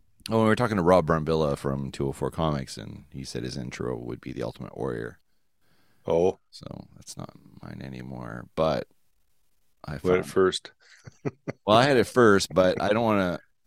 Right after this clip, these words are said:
Speaker 1: I, I found one, I don't know. You tell me if this
Speaker 2: You found a
Speaker 1: is
Speaker 2: different one?
Speaker 1: Uh, where the heck is it now?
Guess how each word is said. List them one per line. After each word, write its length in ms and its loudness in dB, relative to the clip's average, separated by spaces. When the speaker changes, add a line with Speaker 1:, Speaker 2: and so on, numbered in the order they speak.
Speaker 1:
I, 280 2
I 40 4
found 380 2
one, 500 0
I 140 4
don't 180 0
know. 160 -6
You 240 -2
tell 260 0
me 360 -4
if 160 -12
this 260 -6
Speaker 2:
You 40 -8
found 180 -2
a 40 -2
Speaker 1:
is 60 -4
Speaker 2:
different 260 -4
one? 160 -2
Speaker 1:
Uh, 300 -14
where 140 -12
the 80 -16
heck 200 -12
is 160 -8
it 100 -8
now? 300 -10